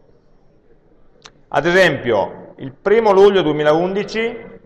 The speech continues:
ho chiamato in uscita il numero tre quattro cinque sei per trenta minuti.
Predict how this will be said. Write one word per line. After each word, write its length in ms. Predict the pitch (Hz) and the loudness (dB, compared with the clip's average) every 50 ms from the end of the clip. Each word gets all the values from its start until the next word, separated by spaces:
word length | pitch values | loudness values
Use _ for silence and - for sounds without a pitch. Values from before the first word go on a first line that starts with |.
| _ _ _ _ _ _ _ _ _ _ _ _ _ _ _ _ _ _ | _ _ _ _ _ _ _ _ _ _ _ _ _ _ _ _ _ _
ho 100 | - 131 | -10 -10
chiamato 720 | - - - 170 175 170 180 190 190 170 151 - - 135 123 | -8 -6 -2 -2 0 2 2 4 4 4 4 2 0 -4 -6
in 100 | 127 135 | -4 -6
uscita 480 | 139 135 - - 185 180 165 - 143 | -8 -10 -10 -8 -6 -6 -4 -2 -2
il 120 | 127 131 143 | -4 -2 -4
numero 500 | 160 175 170 160 143 139 131 123 120 120 | -4 -4 -4 -2 -2 0 0 0 0 0
tre 200 | - - 160 143 | -2 -4 -4 -4
quattro 220 | 151 151 143 139 | -4 -6 -6 -8
cinque 280 | 131 143 147 - 165 147 | -10 -10 -8 -8 -8 -6
sei 440 | - 180 185 190 202 208 220 226 - - - - - - - - - - - - - - - | -2 0 0 2 2 0 -2 -4 -6 -12 -18 -20 -20 -20 -20 -20 -20 -20 -20 -20 -20 -14 -6
per 160 | - 151 147 | -4 -4 -4
trenta 320 | - 156 160 156 143 - 151 | -4 -4 -4 -4 -4 -4 -6
minuti. 520 | 139 131 123 117 107 101 - - 101 101 | -6 -6 -8 -10 -12 -12 -14 -16 -18 -20